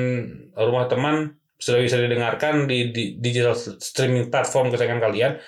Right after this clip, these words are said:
Silakan didengarkan Kapal Udara dengan Rumah Teman. Gitu. Kita nongkrong-nongkrong lah gitu ya di rumah teman ini. Begitu. Oke. Sukses selalu untuk Kapal Udara. Salam untuk teman-teman di Makassar sana. Eh, respect selalu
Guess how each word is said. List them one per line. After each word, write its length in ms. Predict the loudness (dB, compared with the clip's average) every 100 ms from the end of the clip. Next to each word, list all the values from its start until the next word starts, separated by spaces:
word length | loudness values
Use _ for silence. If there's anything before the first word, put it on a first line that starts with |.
| -20 -20 -4
Silakan 320 | 0 2 2
didengarkan 560 | 2 0 0 0 0 0
Kapal 480 | -2 0 2 2
Udara 480 | 4 2 4 4 2
dengan 480 | 2 0 0 -2 -2
Rumah 320 | -2 -2 -4
Teman. 400 | -6 -6 -10 -16 -14
Gitu. 320 | -12 -12 -16 _ -14 -6
Kita 160 | -2 0
nongkrong-nongkrong 560 | 0 0 2 2 2 2
lah 160 | 0
gitu 240 | 0 0 -2
ya 80 | -4 -16 -10 -2
di 60 |
rumah 240 | 0 0 -2
teman 240 | -2 -4
ini. 320 | -6 -10 -14 _ _
Begitu. 960 | -2 0 0 -4 -8 _ _ _ -14 -14 -18 -12 -2
Oke. 400 | 0 0 -4 -14 -20 -20 -20 -20 _
Sukses 240 | -4 0 2
selalu 400 | 4 4 4 4
untuk 160 | 2
Kapal 240 | 2 2 4
Udara. 480 | 2 2 2 2 0 -4
Salam 320 | -2 0 2 4
untuk 160 | 4 4
teman-teman 480 | 2 2 4 4 6
di 80 |
Makassar 400 | 4 4 2 2 2
sana. 480 | 2 2 2 2 0
Eh, 600 | 0 0 2 2 2 2
respect 400 | 2 0 0 -2
selalu 640 | 2 2 4 4 4 2